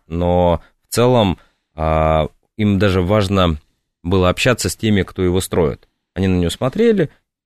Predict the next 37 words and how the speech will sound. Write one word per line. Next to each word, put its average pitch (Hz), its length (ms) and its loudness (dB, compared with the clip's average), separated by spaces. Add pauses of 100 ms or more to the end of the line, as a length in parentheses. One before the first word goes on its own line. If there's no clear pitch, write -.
(120)
приходили 98 480 -2
инженеры, 135 680 2 (420)
там, 76 160 -6
и 76 60 -6
так 87 200 -4
далее. 110 220 0
И, 87 200 -8
то - 200 -10
есть 95 240 -4
им 120 200 2
вот 104 160 0
эта 107 160 -2
сопричастность - 1200 -2 (540)
к 98 360 0
чему-то 110 260 -4
такому 92 280 -2
большому 90 640 0 (400)
и 87 300 0
масштабному 90 800 -2 (400)
очень 104 260 -2
приятно. 110 680 0 (640)
И 85 60 -10
на 92 80 0
самом 175 180 0
деле 127 160 0
это - 80 -8
хорошо. 107 480 -4 (240)
Поэтому 98 540 -2 (200)
я 104 120 0
не 117 80 2
могу 120 220 0
сказать, 104 400 -2
сколько - 440 -4
детей 92 340 -4
проехало 82 480 -2
через 95 260 -4
мост, 175 280 -2